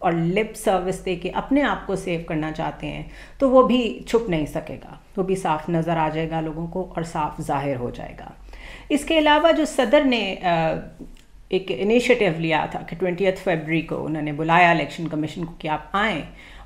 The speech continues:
और, अ, आइन के मुताबिक जो गवर्नर्स अभी तक अपनी ड्यूटी नहीं कर सके इलेक्शंस कॉल करने की, अ, उसके बारे में आके मुझसे मुशावरत करें। तो एक तवील, अ, डिले के बाद,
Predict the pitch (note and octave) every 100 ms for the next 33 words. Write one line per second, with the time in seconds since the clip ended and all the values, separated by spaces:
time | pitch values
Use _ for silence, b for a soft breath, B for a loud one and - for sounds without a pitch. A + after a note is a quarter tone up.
0 | - F3 E3 D#3 D3+ D3 - F#3+ G#3 A3+
1 | A3 F#3+ E3+ E3+ F3 F#3+ D#3+ - B F3+
2 | F3+ E3+ E3+ G3+ A3+ F#3+ F3 E3+ F3 E3+
3 | E3+ F3 E3 E3 E3 F3 D3+ D3 C4 A#3+
4 | - - C#2+ D2+ - - - F#3 E3 E3
5 | A3+ G3 - C#3 C#3+ C#3+ C3 - - -
6 | - B B B - F3 F3 G3 - F3
7 | D#3+ E3 D#3 D#3 F3+ E3 D#3 E3 D#3 D#3
8 | F3+ G3+ G3 - - F#2 - B B -
9 | C4+ C4+ C4+ - C4 B3 D4 D#4+ D#4 C4+
10 | - F#3+ F#3 E3 - E3+ G3 A3 A3+ G3+
11 | D#3+ C#3+ C3+